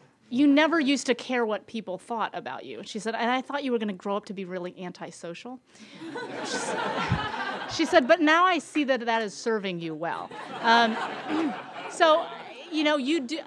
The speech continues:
you, you, I, I think in order to, to take that stance, you do have to be someone who is okay with, uh, with, you know, people, uh, being mean, saying nasty things and, you know, all that sort of stuff. Uh,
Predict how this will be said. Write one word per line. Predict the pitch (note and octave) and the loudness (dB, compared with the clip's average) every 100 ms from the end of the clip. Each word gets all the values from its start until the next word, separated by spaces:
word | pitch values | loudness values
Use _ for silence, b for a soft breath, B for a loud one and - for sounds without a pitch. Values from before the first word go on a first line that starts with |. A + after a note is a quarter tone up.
| - | -10
you, | C4 D#4 C#4 A3+ | -4 -2 -2 -4
you, | C#4 D#4 - - | -2 -2 -4 -2
I, | B3+ - | -2 0
I | D4 | -2
think | F#4 F#4+ C#4 C4+ | -2 -6 -8 -4
in | C4 | 0
order | C#4+ D#4+ D4 | 0 -2 -4
to, | C#4+ A#3+ | 0 -2
to | A#3+ A#3+ | 0 -4
take | - D4 A#3+ | -2 -4 0
that | A3+ F#3 | 0 0
stance, | - G#3+ A3 B3 | -2 -6 -6 -2
you | A#3+ | -2
do | G3+ C4+ | 0 -2
have | B3 A#3+ - | -2 -4 -4
to | |
be | F3 F#3 | -8 -8
someone | F3 - G#3+ G3 F#3+ F3+ F3 B B | -6 -2 -2 -2 -4 -4 -6 B B
who | - B3 | 2 6
is | G#3+ - | 6 6
okay | A3 G#3+ - C4 A#3 G#3 | 6 6 2 -2 0 0
with, | G3 F3+ F#3 F3+ _ B B - | 0 2 2 2 _ B B -2
uh, | F#3+ F3 E3+ | 0 0 -2
with, | F#3+ F#3 - | -2 -4 -4
you | G3 | -6
know, | F#3 | -4
people, | F3 G#3 G3+ F#3+ F#3 F3 F3+ F#3+ | -4 -6 -4 -2 -2 -6 -12 -14
uh, | G3 F#3+ F#3 F3 | -6 -2 -2 -2
being | F3 G#3 F#3+ | -4 -4 -4
mean, | G3 G#3+ G3 | -2 -2 -2
saying | - G#3 F#3+ F#3+ - | -2 -2 -2 -4 -4
nasty | G3+ G3 G3+ | -4 -4 -8
things | - G3+ G3 F3+ | -6 -4 -4 -6
and, | F#3 F3+ F#3+ | -6 -6 -6
you | F#3+ | -6
know, | F3+ F3+ | -6 -6
all | - | -6
that | F#3+ F3 | -4 -6
sort | - | -8
of | F#3 | -10
stuff. | - F#3 F#3 | -6 -6 -4
Uh, | F3+ | -8